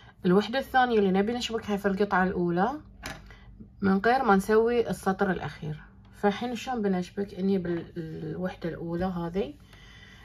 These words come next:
التشبيك وين بيكون عندنا؟ في هذه الجهة. أو ممكن اللي حابين إنه يشبكون بهذه الطريقة، يعني إنه يكون التشبيك بهذه الطريقة، فبيصير هني في فراغات عودة،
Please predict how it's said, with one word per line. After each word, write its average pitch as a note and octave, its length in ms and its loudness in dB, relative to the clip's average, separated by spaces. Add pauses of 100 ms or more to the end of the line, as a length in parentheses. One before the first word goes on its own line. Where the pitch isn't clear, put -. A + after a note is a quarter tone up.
(120)
التشبيك A3 560 0
وين C#4 120 0
بيكون A3+ 240 -2
عندنا؟ G#3 380 4
في F#3+ 200 0
هذه G3+ 260 4
الجهة. D#3 460 -6 (1400)
أو A#3 300 6
ممكن A3 420 0
اللي F#3+ 200 4
حابين G3 460 2
إنه F#3 160 2
يشبكون F#3 580 -2
بهذه G3 320 0
الطريقة، G3+ 680 -2 (1080)
يعني E3+ 420 -6 (580)
إنه F3+ 180 2
يكون F#3+ 240 0
التشبيك F#3+ 500 -2
بهذه G3 280 0
الطريقة، G#3 600 0 (340)
فبيصير G#3+ 600 0
هني B3 200 -2
في B3 160 -8
فراغات G3+ 600 0
عودة، D#3 440 -2